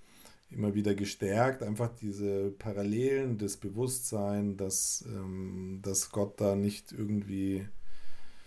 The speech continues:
Unfug treibt und irgendwie in die falsche Überraschungskiste gegriffen hat, sondern dass das eine, ähm, ja, einfach ein, ein Weg ist, der, der Prüfung, der,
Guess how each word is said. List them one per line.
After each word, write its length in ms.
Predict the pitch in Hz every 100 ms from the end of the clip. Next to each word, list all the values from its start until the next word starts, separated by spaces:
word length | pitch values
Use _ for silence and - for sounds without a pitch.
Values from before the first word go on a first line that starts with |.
| - -
Unfug 480 | 120 120 - 127 -
treibt 560 | - 104 107 120 123 -
und 260 | 104 104
irgendwie 640 | - 107 107 104 110 101 110
in 160 | 101
die 120 | 101
falsche 560 | 101 - 101 101 - 107
Überraschungskiste 1000 | 104 98 104 107 101 101 - 113 - 113
gegriffen 560 | 101 98 - 113 - 95
hat, 200 | 104 -
sondern 360 | 107 98 98
dass 220 | 98 95
das 480 | - 117 - - -
eine, 600 | 104 92 92 92 92 90 92
ähm, 380 | 95 92 95 92 - - - - - - - - - - - - - - - - - - - - - - - - - - 107
ja, 200 | 110 117
einfach 300 | 104 101 104
ein, 420 | 104 98 95 98 - -
ein 280 | 101 98 98
Weg 460 | 101 120 143 - -
ist, 460 | 135 131 - -
der, 580 | 117 107 104 101 101 98 101 - - - - - - - - - - - - -
der 100 | 110
Prüfung, 800 | 98 - 127 151 - 110 101 95
der, 640 | - 95 92 92 92 90